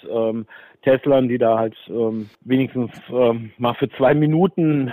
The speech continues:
ähm, etwas hingelegt haben, was es so weltweit noch nie gegeben hat, nämlich, ähm, eben eine, äh, Tesla-Lichtshow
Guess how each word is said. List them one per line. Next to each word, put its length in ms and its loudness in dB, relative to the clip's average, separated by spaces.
ähm, 460 2
etwas 380 0
hingelegt 560 2
haben, 200 2
was 200 0
es 160 -12
so 240 0
weltweit 420 4
noch 140 -6
nie 140 -6
gegeben 520 0
hat, 220 -2
nämlich, 400 -8
ähm, 420 -2
eben 300 -14
eine, 420 -10
äh, 360 -8
Tesla-Lichtshow 880 -2